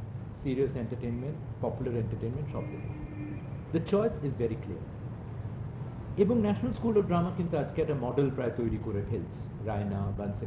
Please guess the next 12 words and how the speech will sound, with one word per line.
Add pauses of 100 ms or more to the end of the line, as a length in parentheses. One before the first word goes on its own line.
কল
ইত্যাদি
সকলেরই
কিন্তু
তাই। (1800)
সেইখানে
কিন্তু
আমরা
কোনোদিন, (840)
maybe
সেখানে
বাংলা